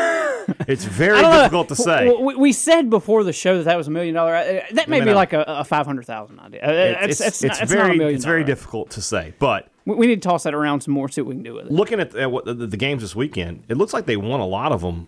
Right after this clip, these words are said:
Speaker 1: on pitching, which is a huge thing they need this year. You know, last year they had runs, they just could not throw the ball. Uh, this year it looks like pitching, you know,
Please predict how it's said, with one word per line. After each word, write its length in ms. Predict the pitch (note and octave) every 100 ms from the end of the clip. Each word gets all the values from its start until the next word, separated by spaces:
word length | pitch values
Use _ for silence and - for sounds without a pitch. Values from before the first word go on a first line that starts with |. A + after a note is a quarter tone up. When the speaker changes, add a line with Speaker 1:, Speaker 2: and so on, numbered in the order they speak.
| -
Speaker 1:
on 120 | F#2
pitching, 440 | - C3 - - _ _ _ -
which 220 | G#2 B2
is 160 | G#2+ G#2+
a 180 | A#2+
huge 600 | A#2 - F#3+ F3+ C3+ B2 - _ _ _ _
thing 240 | E3 D3+ B2+
they 100 | A#2
need 340 | C3+ C3+ G#2
this 240 | G2+ -
year. 160 | F2 C#2 _ _ _ _
You 80 | A#2
know, 60 | A#2
last 260 | C#3+ F3+
year 40 | D3
they 100 | A#2+
had 180 | C#3+ D3
runs, 420 | A2+ D3+ A#2 F#2+
they 80 | A2
just 180 | G#2+ -
could 200 | - C3
not 360 | A2+ F#2+ F#2+ _ _ _ -
throw 160 | A2+
the 80 | F#2
ball. 400 | F2+ F2+ - _ _ _ _ _ -
Uh, 180 | F#2 F#2
this 260 | C#3 -
year 120 | C#3
it 40 | A#2+
looks 140 | A#2
like 100 | G#2+
pitching, 320 | B2 A2+ A2 G#2
you 40 |
know, 220 | F#2+ F2